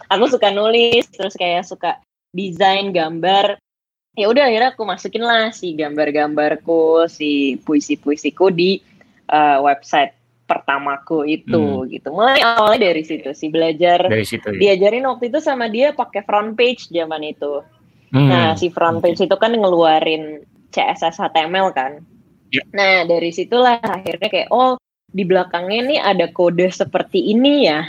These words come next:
Speaker 1: gitu. Dan
Speaker 2: Hmm.
Speaker 1: ya akhirnya utak-utik, "Oh,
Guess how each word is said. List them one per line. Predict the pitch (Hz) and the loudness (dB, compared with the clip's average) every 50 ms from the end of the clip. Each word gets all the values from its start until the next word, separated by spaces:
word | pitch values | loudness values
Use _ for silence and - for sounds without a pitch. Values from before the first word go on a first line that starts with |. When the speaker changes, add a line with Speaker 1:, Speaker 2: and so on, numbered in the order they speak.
| 160 160 165 160 - | -10 -14 -16 -12 -8
Speaker 1:
gitu. | 156 151 - - 156 151 147 | -8 -8 -6 -4 -4 -2 0
Dan | 147 147 147 147 135 | 0 0 0 0 0
Speaker 2:
Hmm. | 127 117 110 - - _ - 160 | -2 -4 -4 -8 -12 _ 0 2
Speaker 1:
ya | 165 165 180 | 2 2 2
akhirnya | 185 170 208 - - - _ _ _ _ _ _ - - | 2 2 2 2 0 -2 _ _ _ _ _ _ -4 -2
utak-utik, | 185 190 180 - - - - 175 170 - 220 - - | -2 0 -2 -4 -4 -6 -8 -4 -2 -2 -4 -2 0
"Oh, | - 196 190 190 | 2 2 2 2